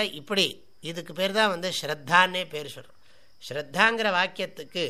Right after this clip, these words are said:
அதாவது நமக்கு ஞானம் உண்டாகலை, குருவோட ஞானத்தை நம்ம நம்புறோம். நமக்கு சொந்தமா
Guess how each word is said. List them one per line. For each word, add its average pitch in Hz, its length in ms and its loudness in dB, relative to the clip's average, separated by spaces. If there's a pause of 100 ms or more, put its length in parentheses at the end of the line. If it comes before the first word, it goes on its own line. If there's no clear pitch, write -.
(1200)
அதாவது 208 440 4
நமக்கு 190 380 -2
ஞானம் 190 380 4
உண்டாகலை, 175 440 2 (760)
குருவோட 254 540 6 (100)
ஞானத்தை 208 420 2
நம்ம 190 220 0
நம்புறோம். 143 400 -2 (680)
நமக்கு 208 540 2
சொந்தமா 220 400 0